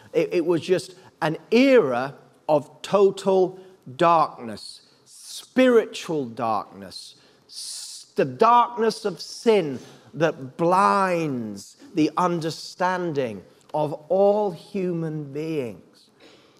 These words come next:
And so this picture of the people sitting in darkness 'cause they can't do anything else, they're helpless.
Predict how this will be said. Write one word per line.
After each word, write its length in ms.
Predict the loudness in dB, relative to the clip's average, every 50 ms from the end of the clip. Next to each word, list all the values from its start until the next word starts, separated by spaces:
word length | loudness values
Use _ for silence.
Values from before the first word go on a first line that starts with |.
| _ -4
And 100 | 0 2
so 80 | 2
this 160 | 2 2 0 -4
picture 600 | -6 -10 -10 -10 -12 -14 -6 -2 -2 -2 -2 -4 -8 -16 -20 _ _ _ _ _ 0
of 320 | 2 2 2 0 -2 -8 -16 -20 -20 -20 _ _ _ _ _ _ _
the 120 | -4 -4 0
people 460 | 2 4 4 4 4 2 0 -2 -4
sitting 400 | -4 -4 -4 -4 -2 0 0 0
in 140 | 0 0 2
darkness 460 | 4 4 4 4 4 0 -4 -8 -6
'cause 140 | -6 -6 -6
they 60 | -4
can't 280 | -2 -2 -2 -2 0 0
do 120 | 0 0
anything 320 | 0 -2 -4 -4 -4 -4
else, 260 | -2 -2 -4 -4 -6 -4
they're 180 | -4 -4 -2
helpless. 680 | 0 -2 -2 -2 -4 -8 -14 -14 -14 -16 -20 _ _ _